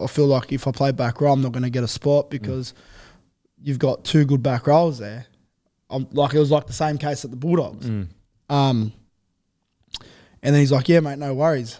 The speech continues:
Speaker 1: And then they had Gerard Bill and Ricky Latelli playing centre. So, like, two, two older fellas that, you know, done their time in first grade and stuff. So I was like, I had to compete for that,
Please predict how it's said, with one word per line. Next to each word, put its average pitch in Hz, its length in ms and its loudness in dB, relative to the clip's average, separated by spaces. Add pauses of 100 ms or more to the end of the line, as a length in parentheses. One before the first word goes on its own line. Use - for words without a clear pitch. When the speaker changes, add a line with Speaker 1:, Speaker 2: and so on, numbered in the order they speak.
(160)
Speaker 1:
And 135 120 -2
then 135 260 0
they 147 120 4
had 147 160 4
Gerard 135 320 2
Bill 139 320 6
and 131 300 2
Ricky 143 220 -2
Latelli 160 380 2
playing 127 240 -8
centre. 113 280 -10 (640)
So, 139 220 0
like, 131 240 0
two, 143 380 2 (260)
two 147 160 2
older 139 260 4
fellas 139 440 2
that, 131 220 -2
you 139 120 -2
know, 120 220 0
done 131 360 0
their 123 120 2
time 135 260 0
in 120 60 2
first 143 320 0
grade 139 120 2
and 135 120 2
stuff. 156 240 2
So - 160 -2 (240)
I 110 40 -2
was 123 160 -4
like, 123 360 -2 (120)
I 131 80 0
had 139 120 2
to 123 80 -2
compete 135 400 0
for 110 120 -4
that, 143 280 4